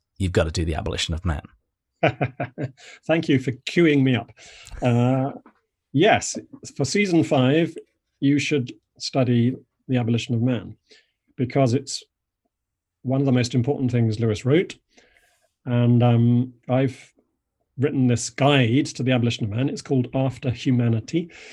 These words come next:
Speaker 2: It's gonna come out in May, all being well. And, um, I've learned so much about the abolition of man, uh, putting this book together. It, it's become much, much more interesting and indeed important to me as I've studied it.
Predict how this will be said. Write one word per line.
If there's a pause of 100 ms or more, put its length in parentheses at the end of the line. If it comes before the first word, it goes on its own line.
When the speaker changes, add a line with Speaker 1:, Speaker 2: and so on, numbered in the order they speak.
(260)
Speaker 2:
It's
gonna
come
out
in
May,
all
being
well. (440)
And,
um, (180)
I've
learned
so
much
about
the
abolition
of
man, (300)
uh, (160)
putting
this
book
together. (200)
It,
it's
become
much,
much
more
interesting
and
indeed (380)
important (640)
to
me
as
I've (560)
studied
it.